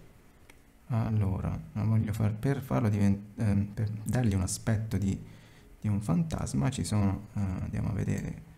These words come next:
così anche altri, altre istruzioni molto, molto carine, eh, degli effetti,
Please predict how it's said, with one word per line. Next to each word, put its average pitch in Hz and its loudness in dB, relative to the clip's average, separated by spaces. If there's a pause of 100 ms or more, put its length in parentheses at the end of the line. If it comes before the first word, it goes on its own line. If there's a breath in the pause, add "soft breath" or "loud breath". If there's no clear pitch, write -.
(220)
così - -6
anche - -6 (800 loud breath)
altri, 104 -4 (340 loud breath)
altre 104 -4
istruzioni 117 2
molto, 101 -2 (140)
molto 110 -4
carine, 113 0 (640 loud breath)
eh, 110 4
degli 110 2
effetti, - 0